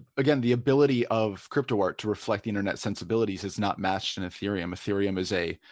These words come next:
counterintuitive blockchain, I think, for what, um, crypto art seeks to be, which is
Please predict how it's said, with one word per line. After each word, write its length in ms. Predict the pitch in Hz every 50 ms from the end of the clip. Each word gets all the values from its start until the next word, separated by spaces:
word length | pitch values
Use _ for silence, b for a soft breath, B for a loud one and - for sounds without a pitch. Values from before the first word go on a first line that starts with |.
| B B B B B B B _ _ -
counterintuitive 760 | - 131 127 120 120 113 107 104 - - 117 113 98 98 95 -
blockchain, 560 | 110 101 104 113 - - 107 92 90 87 - -
I 100 | 101 104
think, 260 | - 107 95 90 -
for 180 | - - 101
what, 340 | 90 80 92 98 92 90 - _ _ _ _ _ _ _ _ _ _ _ _ _ _ _ _ _ _ -
um, 460 | 95 90 87 87 85 82 82 - -
crypto 320 | - - 139 127 - 120 107
art 160 | 101 92 - -
seeks 400 | - - - - - 117 - - -
to 100 | - 101
be, 200 | 95 110 107 101
which 200 | 92 95 - -
is 360 | 127 135 131 110 - - B